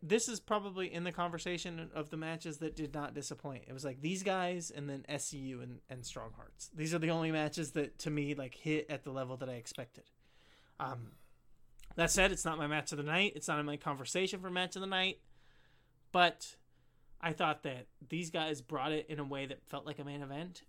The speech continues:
They brought it in a way that felt like it was for the title. I thought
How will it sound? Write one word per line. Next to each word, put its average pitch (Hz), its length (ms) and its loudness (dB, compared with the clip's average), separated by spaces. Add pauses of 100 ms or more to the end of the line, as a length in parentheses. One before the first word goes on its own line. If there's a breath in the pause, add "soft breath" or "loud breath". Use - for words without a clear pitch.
(120)
They 147 160 2
brought 135 320 2
it 151 120 2
in 147 120 -4
a 143 40 -4
way 135 180 -4
that 123 140 -8
felt 147 160 -6
like 131 160 -8
it 131 120 -6
was 123 160 -10
for 135 120 -10
the 123 80 -10
title. 151 460 -2 (180)
I 160 60 -2
thought - 220 -2